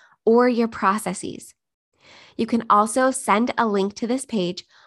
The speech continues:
whenever someone books a party or registers for play, just to help them get ready for their visit. There are very simple ways you can ensure every family feels fully confident before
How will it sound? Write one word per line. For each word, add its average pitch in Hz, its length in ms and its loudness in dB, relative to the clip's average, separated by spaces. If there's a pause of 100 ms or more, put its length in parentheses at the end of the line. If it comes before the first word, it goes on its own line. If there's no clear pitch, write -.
(100)
whenever 220 360 2
someone 214 340 0
books 175 220 -6
a 160 40 -6
party 262 580 -2
or 220 340 2
registers 214 500 -2
for 202 140 -6
play, 180 280 -4
just 220 300 -4 (260)
to 233 100 0
help 220 320 0
them 240 160 2
get 226 240 -2
ready 220 320 2
for 208 280 0
their 190 180 -2
visit. - 380 -8 (1400)
There 240 220 0
are 262 240 2
very 240 360 4
simple 226 420 0
ways 190 360 0
you 202 60 -4
can 214 160 -4
ensure 214 460 -2 (100)
every 233 360 0
family 202 540 -2
feels 190 260 -4 (180)
fully 233 320 0
confident 226 720 -4 (400)
before 214 640 -2